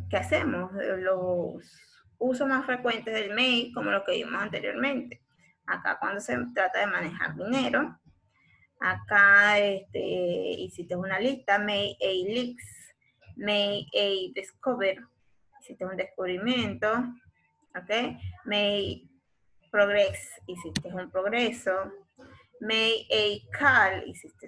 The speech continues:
una llamada, made a promise, hiciste una promesa, made an excuse, excuse, es decir, que estás haciendo, estás dando excusas, ¿ok?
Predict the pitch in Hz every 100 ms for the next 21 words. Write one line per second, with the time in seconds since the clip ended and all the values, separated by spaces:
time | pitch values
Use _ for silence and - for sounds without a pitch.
0 | 160 175 170 165 180 226 285 247 214 202
1 | 202 208 220 247 247 - - - _ _
2 | - - - 208 208 214 - 208 208 208
3 | - - - 208 226 247 240 - - -
4 | - _ _ _ _ _ _ _ 165 _
5 | _ - 175 185 175 175 165 165 170 247
6 | 247 240 208 208 - - - 220 226 226
7 | 233 226 226 202 196 175 190 - _ _
8 | - 339 - - - - - 214 - 269
9 | 302 - - - _ _ _ - _ _
10 | _ - 190 214 254 214 190 175 202 226
11 | 233 254 269 - - _ _ _ 190 170
12 | 95 214 247 240 233 - 330 311 - -
13 | - - - -